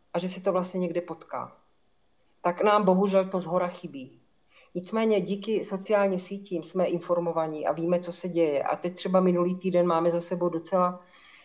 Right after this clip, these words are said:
bych řekla, hezký úspěch. Jednak, eh, svět záchranářů v Lysé nad Labem, Mokřad, který se opravdu, jako bych řekla, velmi masivním, eh,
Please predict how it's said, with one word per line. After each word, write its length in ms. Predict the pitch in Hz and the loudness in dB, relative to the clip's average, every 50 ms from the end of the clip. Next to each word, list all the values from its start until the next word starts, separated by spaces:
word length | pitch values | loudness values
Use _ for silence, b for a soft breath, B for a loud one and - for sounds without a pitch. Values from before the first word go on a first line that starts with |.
| B B | B B
bych 120 | - 170 175 | -2 0 0
řekla, 240 | 180 175 185 196 185 | 0 2 4 4 4
hezký 340 | 180 160 - - - 208 | 4 2 0 -2 -2 -2
úspěch. 680 | 180 160 165 - - - 165 156 - 170 - - - - | -2 -2 -2 -6 -6 -2 0 0 0 0 -4 -10 -2 0
Jednak, 480 | 175 180 180 185 185 185 185 185 - 175 | 0 4 6 6 6 4 4 0 2 4
eh, 500 | 175 175 170 170 170 175 175 - - _ _ _ - | 4 6 6 4 2 -2 -4 -10 -16 _ _ _ -14
svět 280 | - - 185 185 185 | 0 2 4 4 6
záchranářů 640 | 190 156 151 - - 190 180 180 175 175 175 185 175 | 6 4 4 4 4 4 4 6 4 4 4 2 2
v 40 | 165 | 0
Lysé 260 | 170 165 - 190 180 | 0 0 0 0 2
nad 160 | 175 165 156 | 2 2 2
Labem, 480 | 160 160 160 156 160 151 147 151 160 165 | 2 0 0 -2 -4 -6 -6 -8 -8 -8
Mokřad, 460 | 165 156 151 - - - - 156 143 - - - _ _ | -8 -8 -8 -8 -8 -4 -4 -4 -4 -6 -10 -20 _ _
který 240 | - 170 156 165 160 | 0 0 0 0 -2
se 160 | - - 170 | 0 0 0
opravdu, 400 | - - - 175 170 165 165 165 | 0 2 2 0 0 2 2 2
jako 300 | 160 147 147 - - 160 | 2 2 2 0 -4 -6
bych 180 | 143 - 147 165 | -6 -6 -4 -4
řekla, 400 | 165 160 165 - 170 165 165 B B B B B B B B B | -6 -6 -4 -2 -2 -2 -2 B B B B B B B B B
velmi 360 | 143 165 175 175 180 180 180 | 2 6 6 8 8 6 6
masivním, 760 | 180 175 156 - - 175 170 160 170 170 170 170 175 170 165 - - | 4 4 2 2 0 -2 -2 0 -2 -2 0 0 -2 -2 -4 -4 -4
eh, 240 | 160 160 165 160 | 0 0 0 0